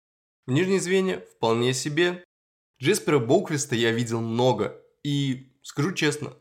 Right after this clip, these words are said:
желания его выпнуть из Дьяволов у меня не было, а это норм, такой индикатор для хардкорного фаната Дьяволов. А Моргана Гики из-за Сиэтла, который я не смотрю,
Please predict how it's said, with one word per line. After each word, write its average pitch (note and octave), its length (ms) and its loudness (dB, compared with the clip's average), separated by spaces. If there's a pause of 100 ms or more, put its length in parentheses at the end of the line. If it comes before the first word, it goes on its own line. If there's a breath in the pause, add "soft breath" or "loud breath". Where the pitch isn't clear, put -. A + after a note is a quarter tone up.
желания C#3 440 0
его D#3 240 -2
выпнуть C#3 420 -4
из G#2 100 -6
Дьяволов D3 460 0
у - 80 -10
меня C3 380 0 (120)
не B2+ 300 0
было, B2+ 360 -4
а A#2+ 100 0
это D3 300 0
норм, B2+ 420 -2
такой C3 380 -6
индикатор B2+ 640 -6
для G#2+ 180 -2
хардкорного A#2 560 -6
фаната A2 380 -4
Дьяволов. G#2+ 500 -4 (1080)
А - 60 -12
Моргана G#3+ 380 2
Гики G3+ 300 -4
из-за B2+ 520 -4
Сиэтла, E3+ 540 -2
который C3 420 -4
я C3 200 -2
не C#3+ 100 -2
смотрю, D3+ 580 -8